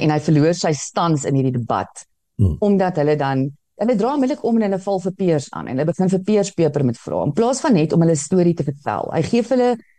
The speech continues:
Speaker 1: 'n geleentheid om 'n storie te vertel en hulle immediate reaksie is aggressief en sarkasties en ja. So as jy, as jy, ja, as jy interessante,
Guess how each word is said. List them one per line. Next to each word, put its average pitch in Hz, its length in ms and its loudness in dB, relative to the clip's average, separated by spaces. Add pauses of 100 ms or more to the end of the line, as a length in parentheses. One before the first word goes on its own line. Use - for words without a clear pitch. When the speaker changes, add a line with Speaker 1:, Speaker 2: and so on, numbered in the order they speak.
(200)
Speaker 1:
'n 185 100 -10
geleentheid 160 800 2
om 165 100 -2
'n 156 60 0
storie 233 400 0
te 196 100 -2
vertel 98 560 -6 (560)
en 175 180 0 (100)
hulle 165 460 0 (580)
immediate 190 560 2
reaksie 160 380 -4
is 147 120 -2
aggressief 143 720 -4
en 131 180 4
sarkasties 120 960 -4
en 104 480 0 (160)
ja. 107 200 0 (1120)
So - 180 0
as 240 280 0
jy, 254 200 2
as 233 160 -2
jy, 269 120 4
ja, 220 220 2
as 190 80 -4
jy 208 80 0
interessante, 226 960 0